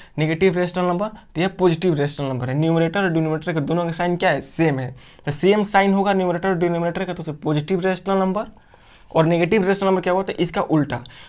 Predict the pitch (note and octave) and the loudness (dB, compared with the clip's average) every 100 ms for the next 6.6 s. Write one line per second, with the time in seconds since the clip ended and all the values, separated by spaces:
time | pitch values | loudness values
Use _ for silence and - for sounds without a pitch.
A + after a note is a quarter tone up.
0 | - D#3 E3+ F#3 G#3 - - D3+ D#3 F#3+ | -4 0 2 2 -2 -6 -8 -2 0 2
1 | G3+ G3 F#3+ G3 F#3 F3+ F3+ F3 E3 D3+ | 4 4 2 2 2 4 4 4 2 2
2 | D#3+ C3 C3 D#3 E3+ F3 F#3+ G3+ E3+ E3 | -2 -2 -2 0 0 2 4 4 2 0
3 | F#3 F3 D#3 D#3+ F3+ - - D3 D#3+ F3 | 0 0 2 0 -2 -10 -8 -4 0 2
4 | F#3 G#3 - _ _ _ _ - _ _ | 2 0 -12 _ _ _ _ -20 _ _
5 | - - - - C#3+ - D#3 D3+ D3 D#3+ | -20 -20 -20 -16 -8 4 6 6 6 2
6 | E3 F#3 F3+ G3 F#3 | 2 2 2 2 2